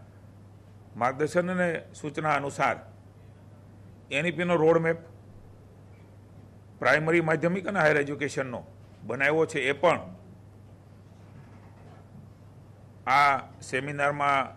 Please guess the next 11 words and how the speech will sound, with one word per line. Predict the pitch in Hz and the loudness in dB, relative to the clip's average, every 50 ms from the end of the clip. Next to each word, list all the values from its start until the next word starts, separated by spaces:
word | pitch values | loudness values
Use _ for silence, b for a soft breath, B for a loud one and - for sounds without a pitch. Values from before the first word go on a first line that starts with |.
| - - - - 113 | -20 -20 -14 -8 -4
માનનીય | 120 127 135 135 139 135 131 117 101 98 - - - - - - | -4 -4 -2 -4 -4 -6 -6 -8 -10 -12 -16 -20 -20 -20 -16 -8
ધર્મેન્દ્ર | - 110 113 127 139 143 143 135 135 | -6 -6 -6 -4 -6 -6 -6 -6 -4
પ્રધાનજીના | 135 131 139 139 135 131 135 135 127 120 117 | -2 0 0 0 0 -2 -2 0 0 0 0
હસ્તે | 117 - - - 123 98 - - - - - - - - - - - - - - - - - - - - - - - - | 0 -2 -2 -2 -2 -2 -2 -6 -16 -20 -20 -20 -20 -20 -20 -20 -20 -20 -20 -20 -20 -20 -20 -20 -20 -20 -20 -16 -10 -8
આખો | 120 - - 127 117 120 | -8 -6 -6 -6 -4 -4
રોડ | 127 131 135 139 | -4 -4 -4 -6
મેપ | 131 127 | -4 -4
એ | 135 131 - - | -4 -6 -6 -6
ખુલ્લો | 127 127 127 127 120 | -4 -2 -2 -2 -4
મૂકવામાં | 110 - 117 113 107 104 98 92 90 | -6 -6 -4 -4 -4 -4 -6 -8 -8
આવશે. | 82 - - - | -10 -12 -14 -18